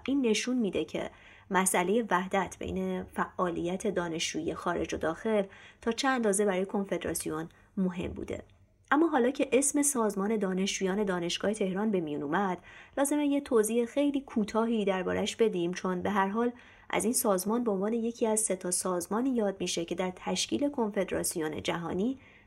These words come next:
نقش داشته. این سازمان تو سال هزار و سیصد و بیست و نه تأسیس می‌شه. گویا اوایل تحت نفوذ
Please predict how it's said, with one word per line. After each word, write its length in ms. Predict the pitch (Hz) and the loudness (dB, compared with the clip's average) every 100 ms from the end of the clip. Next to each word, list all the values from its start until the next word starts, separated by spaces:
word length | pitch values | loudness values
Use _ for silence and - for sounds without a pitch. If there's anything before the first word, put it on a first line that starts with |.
| _ | _
نقش 420 | 185 175 - - | 0 0 -2 -4
داشته. 380 | - - - - - - _ _ _ _ _ _ _ _ _ _ - | -4 -4 -6 -6 -10 -20 _ _ _ _ _ _ _ _ _ _ 4
این 180 | 294 294 | 6 6
سازمان 720 | - 208 185 185 202 196 180 | 6 4 2 0 2 0 0
تو 120 | 226 | 2
سال 260 | - 233 233 | 2 4 2
هزار 400 | 226 196 190 196 | 2 2 2 2
و 40 | |
سیصد 340 | 196 190 190 | 2 2 0
و 40 | 185 | 0
بیست 300 | 180 - 180 | 2 2 2
و 40 | |
نه 240 | 170 170 165 - _ | -2 -2 -4 -16 _
تأسیس 500 | 214 170 - 156 - | -2 2 2 0 -2
می‌شه. 260 | - - - | 0 -2 0
گویا 420 | 208 233 233 220 | 0 2 2 4
اوایل 580 | 196 190 180 170 208 196 | 2 4 2 4 4 2
تحت 360 | 185 196 196 208 | 0 -4 -2 0
نفوذ 580 | 196 185 175 208 202 | 0 0 -2 0 2